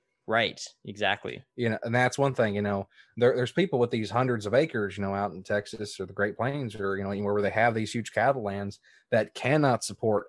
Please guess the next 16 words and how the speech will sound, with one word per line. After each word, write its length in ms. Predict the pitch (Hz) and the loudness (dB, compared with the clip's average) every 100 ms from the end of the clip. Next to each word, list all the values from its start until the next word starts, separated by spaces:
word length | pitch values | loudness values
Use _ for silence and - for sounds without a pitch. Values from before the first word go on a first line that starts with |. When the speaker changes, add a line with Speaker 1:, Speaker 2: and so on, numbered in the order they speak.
| - | 0
Speaker 2:
agriculture. 720 | 110 135 107 104 95 - - _ _ _ | 2 2 -2 -4 -4 -8 -18 _ _ _
Speaker 1:
Mm-hmm. 180 | 113 107 | -2 0
Speaker 2:
You 40 | 117 | 2
know, 160 | 104 | 2
there's 240 | 110 117 117 | 2 0 -2
this 100 | - | 2
talk 260 | 131 127 | 4 4
of, 100 | 117 | 4
"We'll 100 | 123 | 2
just 180 | 127 117 | 2 2
switch 240 | 160 139 139 | 2 4 4
over 280 | 127 117 | 2 2
to 120 | 110 107 | -2 -4
producing, 680 | 110 117 - 110 101 98 107 | -2 -4 -4 -4 -4 -4 -6
you 100 | 104 | -4
know, 260 | 98 95 | -4 -6